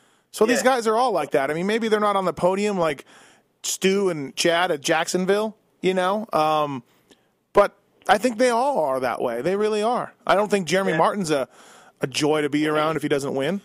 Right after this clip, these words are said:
Speaker 1: You know, I think he's
Speaker 2: Right.
Speaker 1: that dude's got a real burning desire to, uh, to be the best. So, I don't know. What do you think,
Speaker 2: Maybe
Speaker 1: Weege?
Speaker 2: they're just so much better at P R these days. They just all seem like they're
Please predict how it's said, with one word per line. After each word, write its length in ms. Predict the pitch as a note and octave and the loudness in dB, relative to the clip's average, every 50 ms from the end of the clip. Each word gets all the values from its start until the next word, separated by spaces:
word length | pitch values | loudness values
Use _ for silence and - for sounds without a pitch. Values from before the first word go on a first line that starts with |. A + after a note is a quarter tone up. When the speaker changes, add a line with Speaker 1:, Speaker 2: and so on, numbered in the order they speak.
| _ _ _ _ _ | _ _ _ _ _
Speaker 1:
You 120 | D#3+ D#3+ | -4 -2
know, 120 | D#3+ F3+ F#3+ | 0 0 0
I 80 | F3+ | 0
think 180 | E3+ F3+ F3+ - - | -2 -4 -6 -4 -4
he's 140 | D#3+ D#3 E3+ C#3+ | -4 -4 -4 -4
Speaker 2:
Right. 140 | D3+ - - | -6 -4 -2
Speaker 1:
that 160 | D#3+ E3 D#3 | -2 -2 -2
dude's 200 | D#3+ E3+ D#3 C#3+ | -4 -6 -2 0
got 140 | E3 D#3+ D3 | 0 0 0
a 60 | C#3 C3+ | -2 -2
real 280 | C3+ D3+ E3 E3 D#3+ | -2 -2 -2 -2 -2
burning 420 | D3 C3+ D3+ D#3 E3+ E3+ D#3+ D#3 D3 | 0 0 0 0 2 -2 -2 -2 -2
desire 580 | D3 C3 C3+ D3 D3+ E3+ D#3 C#3+ B2 A#2+ - - _ - - - _ _ _ _ - | -2 -2 0 0 0 2 0 0 -2 -4 -8 -10 _ -20 -20 -20 _ _ _ _ -6
to, 300 | - D3 C#3+ C#3+ C#3+ C3+ | -2 -2 0 0 0 -2
uh, 120 | C3+ C3+ - | -2 -2 -4
to 100 | - C#3 | -4 -4
be 100 | D3+ D3+ | -2 -2
the 120 | C#3+ C#3+ | -2 -2
best. 380 | B2+ C#3 E3+ E3 A2 - - - | -2 -2 -2 -2 -6 -8 -12 -12
So, 360 | - - B2 B2 B2 B2 A2 - _ _ _ - | -8 -4 -4 -2 -2 -4 -6 -10 _ _ _ -8
I 80 | E3+ G3+ | -6 -4
don't 80 | F#3+ | -2
know. 80 | D#3 D3+ | -2 -2
What 80 | E3 | -2
do 60 | F#3 F#3+ | -2 -4
you 40 | |
think, 180 | D#3+ F3 D3+ B2 | -4 -4 -4 -2
Speaker 2:
Maybe 160 | C#3+ D3+ F3 | -4 -4 -4
Speaker 1:
Weege? 40 | F3 | -4
Speaker 2:
they're 100 | C4 B3+ | -6 -8
just 200 | A3+ A3 - - | -8 -10 -6 -2
so 100 | - G#3 | 0 2
much 180 | G3+ F#3+ F#3 - - | 2 2 0 2 2
better 200 | F3 E3 D#3+ D3 | 2 4 4 2
at 120 | C3 - | 0 -4
P 160 | - E3+ D#3 | -6 -2 2
R 220 | D3+ D3 D3 D3 C3+ | 4 6 6 4 2
these 180 | C3+ B2+ B2+ | -2 -8 -4
days. 220 | B2+ B2 A#2+ A#2+ A2+ - - | -2 0 0 0 -2 -4 0
They 120 | E3 F#3 G3 | 0 0 0
just 180 | G3 - - | 0 0 0
all 140 | A#3 A3+ - - | 0 0 0 0
seem 140 | A#3 A3 G#3 | -2 0 0
like 160 | G3 E3 - | 0 -2 -2
they're 100 | D#3 | -4